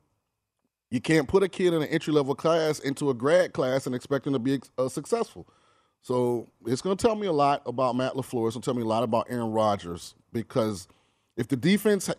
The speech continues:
is, takes the next step and goes from a,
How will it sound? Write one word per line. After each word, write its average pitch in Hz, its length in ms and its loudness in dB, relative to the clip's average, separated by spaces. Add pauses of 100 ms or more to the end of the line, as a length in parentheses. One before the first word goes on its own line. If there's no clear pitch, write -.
(160)
is, - 460 -6 (280)
takes 196 280 2
the 170 100 0
next 147 260 -4
step - 340 -2
and 110 140 -8
goes 120 240 -2
from 117 220 -2
a, 107 260 0